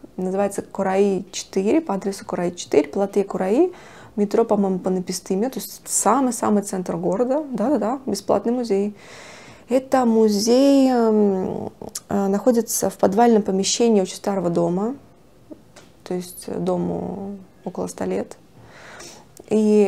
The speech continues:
этот подвал, а, являлся тюрьмой во время Второй мировой войны. То есть там, ам, были и греки, и иностранцы, в общем, все те, кто, э, все бо-, э, бойцы сопротивления, скажем так.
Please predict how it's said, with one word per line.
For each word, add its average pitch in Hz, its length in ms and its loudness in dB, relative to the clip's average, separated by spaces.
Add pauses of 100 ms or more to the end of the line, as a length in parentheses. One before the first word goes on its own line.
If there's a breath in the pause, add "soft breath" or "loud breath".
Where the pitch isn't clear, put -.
этот 220 560 0
подвал, 208 680 2 (180)
а, 175 520 -6
являлся 190 720 -2
тюрьмой 196 440 0
во 185 60 0
время 190 220 0
Второй 190 280 -4
мировой 180 300 0
войны. 180 480 0
То 180 80 -10
есть 175 160 -12
там, - 240 -4 (920 loud breath)
ам, 165 1040 -4
были 180 260 2 (240)
и 170 340 -2
греки, 254 640 2
и 190 200 -2
иностранцы, 208 840 0
в 190 60 2
общем, 190 260 -2
все - 180 -8
те, 240 220 2
кто, 202 600 2 (640)
э, 175 640 -4
все 220 180 0
бо-, 180 260 2
э, - 260 0 (640 loud breath)
бойцы 190 420 0
сопротивления, 208 840 2
скажем 208 400 -10
так. - 300 -12